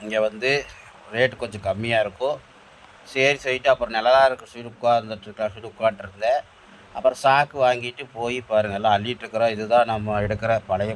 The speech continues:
பொருள், பிளாஸ்டிக் ஃப்ரெண்ட்ஸ். பாருங்க, இந்த மாதிரி ஒரே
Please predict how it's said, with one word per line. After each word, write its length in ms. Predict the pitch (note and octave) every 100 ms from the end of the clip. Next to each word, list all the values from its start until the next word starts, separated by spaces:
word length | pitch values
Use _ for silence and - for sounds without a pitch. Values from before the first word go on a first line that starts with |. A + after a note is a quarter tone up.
| G2+
பொருள், 260 | G#2 G#2+ C#3+ - - - - - - -
பிளாஸ்டிக் 440 | G#2 G#2+ - G#2+ -
ஃப்ரெண்ட்ஸ். 360 | G#2 G2+ G#2+ - G2+
பாருங்க, 300 | G#2 G2+ G#2+ D3 - - - -
இந்த 140 | G#2 G#2
மாதிரி 200 | A#2+ C#3 A#2+
ஒரே 180 | A2+ C#3+